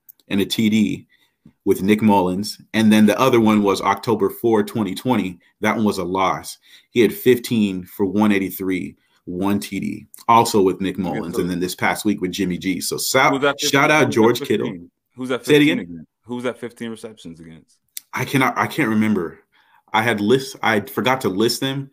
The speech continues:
Speaker 1: when I was looking it up. One was the Eagles. And then the Seahawks was this week. I forgot who the other one was. I can't remember off the top of my head.
Speaker 2: All good.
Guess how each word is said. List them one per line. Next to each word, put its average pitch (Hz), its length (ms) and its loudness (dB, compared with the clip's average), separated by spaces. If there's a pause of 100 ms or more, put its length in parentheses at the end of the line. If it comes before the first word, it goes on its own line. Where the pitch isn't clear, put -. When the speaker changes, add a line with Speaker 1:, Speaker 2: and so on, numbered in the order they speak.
(180)
Speaker 1:
when 101 100 -4
I 98 60 0
was 92 140 -2
looking 135 180 2
it 110 80 4
up. 117 160 2
One 110 200 -2
was 139 120 2
the 139 160 0
Eagles. 104 420 2 (2250)
And 104 200 2
then 95 600 0
the - 160 -8
Seahawks 107 600 0
was 107 140 -4
this 101 220 -2
week. 92 200 -4
I 90 140 -6
forgot 92 360 -2
who 92 100 0
the 78 100 -4
other 78 160 -6
one 80 140 -8
was. 65 320 -8
I - 80 -10
can't - 240 -8
remember - 340 -8
off - 80 -12
the - 80 -20
top - 160 -8
of - 60 -14
my - 100 -10
head. 71 160 -10
Speaker 2:
All 64 100 -12
good. 62 300 -20